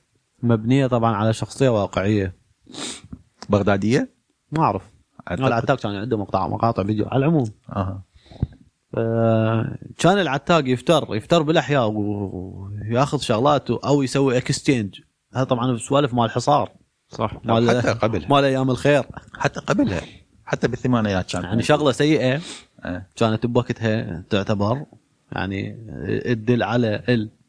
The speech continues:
Speaker 1: المستوى المعيشي المتدني، بس خلي نسولف عليها. أحد يسمعنا من، يسمعنا من الدول العربية. كان شخص صحوا له العتاق يفتر بالأحياء،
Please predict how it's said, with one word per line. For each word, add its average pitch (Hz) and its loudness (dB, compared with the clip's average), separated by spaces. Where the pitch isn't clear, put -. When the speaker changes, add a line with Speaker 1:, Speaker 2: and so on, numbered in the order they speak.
Speaker 1:
المستوى 127 2
المعيشي 117 2
المتدني، 113 2
بس 113 -2
خلي 120 2
نسولف 127 2
عليها. 113 0
أحد 104 0
يسمعنا 101 0
من، 101 -2
يسمعنا 101 0
من 87 0
الدول 98 0
العربية. 98 0
كان 101 2
شخص 151 0
صحوا 113 -4
له 113 2
العتاق 123 2
يفتر 107 -2
بالأحياء، 127 0